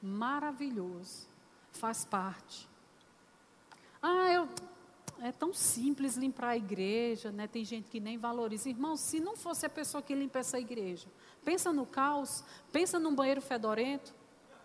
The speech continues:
Todos nós do corpo temos o nosso valor específico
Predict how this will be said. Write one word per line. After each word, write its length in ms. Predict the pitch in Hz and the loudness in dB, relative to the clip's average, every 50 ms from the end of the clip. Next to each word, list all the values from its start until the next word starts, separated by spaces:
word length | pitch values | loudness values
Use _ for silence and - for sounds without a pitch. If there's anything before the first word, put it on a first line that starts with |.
| - - - - - - - - - - - - - - - - - - - - - - - - - - - - - - - | -20 -20 -20 -20 -20 -20 -20 -20 -20 -20 -20 -20 -20 -20 -20 -20 -20 -20 -20 -20 -20 -20 -20 -20 -20 -20 -20 -20 -20 -2 6
Todos 560 | - 339 349 349 359 381 381 311 349 349 - | 8 10 12 12 12 10 8 6 4 4 4
nós 760 | 262 262 262 254 247 240 226 226 226 - - - - - - - - - - | 4 4 6 6 6 6 4 4 2 2 2 0 0 0 -4 -6 -12 -14 -4
do 120 | 196 233 254 | -2 0 0
corpo 440 | - - 240 233 226 233 - 220 | 2 4 6 6 6 4 0 -4
temos 360 | - - 240 240 233 233 214 233 | -2 -2 -2 0 -2 -2 -2 -2
o 60 | 240 | -2
nosso 340 | 226 220 226 220 - - 220 | -2 -2 -2 -4 -4 -6 -4
valor 400 | 202 226 220 214 214 202 208 - - | 0 0 2 2 2 0 0 0 0
específico 1080 | 208 214 233 233 - - 269 269 269 - - - 208 196 196 - - - - - - | 0 0 0 0 -2 -2 -4 -4 -4 -4 -6 -6 -8 -8 -8 -10 -14 -18 -20 -20 -20